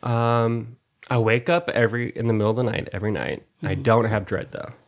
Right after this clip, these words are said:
Speaker 1: I just
Speaker 2: Oh.
Speaker 1: have to pee. <laughs> No, for real. It's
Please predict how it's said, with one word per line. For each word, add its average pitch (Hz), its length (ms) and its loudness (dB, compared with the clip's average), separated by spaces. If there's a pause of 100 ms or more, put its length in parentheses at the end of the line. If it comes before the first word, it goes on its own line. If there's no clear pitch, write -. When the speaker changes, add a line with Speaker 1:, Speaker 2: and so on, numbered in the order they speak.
(420)
Speaker 1:
I 110 120 2
just 110 140 2
Speaker 2:
Oh. 110 40 8
Speaker 1:
have 101 100 0
to - 60 -4
pee. - 340 -4
<laughs> - 1400 -2
No, 135 180 4
for - 260 0
real. 110 280 2 (180)
It's - 380 0